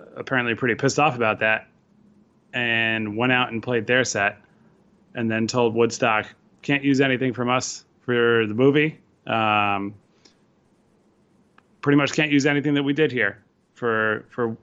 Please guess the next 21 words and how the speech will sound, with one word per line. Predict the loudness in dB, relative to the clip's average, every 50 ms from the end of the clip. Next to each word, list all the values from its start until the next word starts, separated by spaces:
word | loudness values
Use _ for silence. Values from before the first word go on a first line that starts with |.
| _ -2
anything. | 0 0 0 0 -2 -6 -8 -8 -12 _ _ _ _ _ _ _ _ _ _ _
And | -4 -2 0 0 2 0 0 -2 -4 -6 -10 _ _ _ _ _ _ _ _ _
that | -2 -2 0
had | 0 0 2
to | 2 2
be | 2 2
one | 2 0 -2
of |
the | -2 -2
worst | -2 -2 -2 -4 -10 _ _ _ _ _ _ _ _ _
music | -4 0 2 2 2 2 0 -2 -2 -6 _ _
business | -4 -2 -2 -2 -4 -6 -6
decisions | -6 -8 -8 -2 -2 0 0 2 2 2 2
of | 2 2
all | 2 2
time | 4 4 6 6 6 4 2 -6 -12 -16 -20 -20 _ _ _ _ _ _ _ -12
<laughs> | -12 -12 -10 _ -12 -12 -12 _ -18 -18 -18 _ _ _ _ _
in | 2 4
hindsight. | 4 4 4 2 2 0 2 2 2 2 2 0 -2 -4 _ _ _ _ _ _ _ 0
Um, | 2 4 4 4 4 4 2 2 0 -2 -4 _ _ _ _ _ _ _ _ _ _ _ _ _ _ _ _ _ _ -20 _ _ -20
but, | -4 0 2 2 2 2 -2